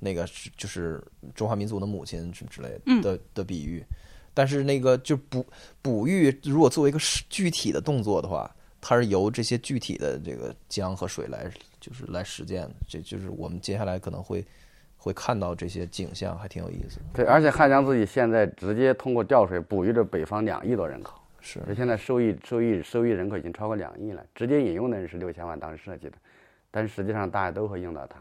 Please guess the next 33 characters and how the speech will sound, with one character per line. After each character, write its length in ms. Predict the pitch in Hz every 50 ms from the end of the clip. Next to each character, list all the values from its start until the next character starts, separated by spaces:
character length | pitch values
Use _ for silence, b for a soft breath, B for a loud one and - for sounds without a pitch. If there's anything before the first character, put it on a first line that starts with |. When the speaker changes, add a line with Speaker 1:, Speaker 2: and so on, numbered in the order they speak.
| - -
Speaker 3:
因 180 | - - 107
为 140 | 104 104 104
你 260 | 98 92 82 80 76 76 b b b b b b b
所 240 | _ - - 98 107
有 60 | 107
的 100 | 98 90
那 160 | 85 80 87 85
个 80 | 80 76
城 260 | - - 85 85 92
市 160 | 92 107 101
的 120 | 90 87
那 120 | 80 73 85
个 80 | 82
用 260 | 82 92 117 110 98 85
水 160 | - - 73
和 140 | 73 - 76
那 100 | 80 80
个 240 | - 80 80 76 69 -
景 220 | - - 90 80
观 240 | 71 95 104 107 110
用 160 | 113 107 95
水、 160 | - 80 76 - - -
生 160 | - 113 117
态 140 | 117 117 101
用 140 | 90 78 76
水， 100 | 76 73
全 180 | - - 80
都 100 | 85 104
是 80 | 110 110
用 120 | 107 95
它 80 | 87 85
的 80 | 82 85
水。 220 | 87 - - 85